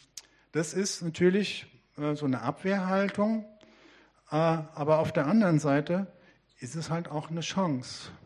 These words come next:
Weil das, was ich erkannt habe und das, was ich entdeckt habe, äh, das ist nur einfach ein ganz kleines Stück der Wahrheit. Und Gott ist groß und jeder von uns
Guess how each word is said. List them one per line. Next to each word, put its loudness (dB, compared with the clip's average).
Weil -8
das, -8
was 2
ich -10
erkannt 4
habe -2
und 2
das, 0
was -2
ich -10
entdeckt -4
habe, -4
äh, 2
das -6
ist -6
nur 4
einfach -4
ein 0
ganz -2
kleines -4
Stück -10
der 0
Wahrheit. 0
Und -2
Gott 0
ist -10
groß -6
und -4
jeder 2
von -2
uns 2